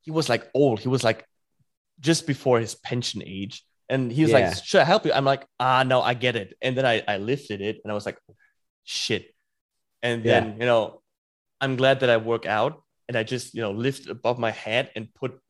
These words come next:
Speaker 1: put it, you know,
Speaker 2: Uh-huh.
Speaker 1: on my,
Speaker 2: Just carry it.
Speaker 1: on my hands and, and on top of my head. And I had to walk this thing like, I don't know, like two, three hundred meters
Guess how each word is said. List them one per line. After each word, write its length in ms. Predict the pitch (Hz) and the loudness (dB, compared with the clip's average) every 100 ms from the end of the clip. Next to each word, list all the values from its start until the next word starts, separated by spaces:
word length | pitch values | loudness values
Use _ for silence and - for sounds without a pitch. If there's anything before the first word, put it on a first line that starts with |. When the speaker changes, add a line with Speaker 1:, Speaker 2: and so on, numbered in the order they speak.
| _ - | _ -8
Speaker 1:
put 100 | 123 | -4
it, 60 | 110 | 0
you 60 | |
know, 100 | 113 | 0
Speaker 2:
Uh-huh. 120 | 110 110 | -2 -6
Speaker 1:
on 60 | |
my, 160 | 107 107 | -4 -4
Speaker 2:
Just 160 | 107 - | -4 -4
carry 320 | 104 101 107 | -2 0 0
it. 80 | 104 | -2
Speaker 1:
on 80 | 120 | -4
my 220 | 110 104 - _ | -4 -4 -12 _
hands 360 | 131 131 165 170 | -4 0 0 -2
and, 180 | 151 151 _ | -10 -10 _
and 160 | 127 127 | -8 -6
on 160 | 127 123 | -6 -8
top 200 | - 151 | -8 -6
of 80 | 131 | -2
my 120 | 117 | -2
head. 420 | 113 156 123 131 _ _ _ _ _ _ _ _ - | -4 -4 -2 -4 _ _ _ _ _ _ _ _ -4
And 180 | 117 98 | -2 -2
I 100 | 117 | -2
had 220 | 123 120 | -2 -4
to 60 | 120 101 - _ | -10 -12 -14 _
walk 240 | 104 123 - | -4 -4 -4
this 200 | 104 - | -10 -8
thing 200 | 107 104 | -10 -4
like, 380 | 98 92 87 _ _ _ _ _ _ _ _ _ _ | -4 -4 -8 _ _ _ _ _ _ _ _ _ _
I 100 | - | -10
don't 140 | 117 113 | -8 -6
know, 160 | 101 | -6
like 320 | 92 92 98 - _ _ _ _ _ _ | -6 -6 -6 -8 _ _ _ _ _ _
two, 160 | - 127 | -6 -6
three 220 | - 120 | -4 -4
hundred 240 | 110 98 | -4 -4
meters 480 | 101 113 98 127 - | -6 -4 -4 -6 -12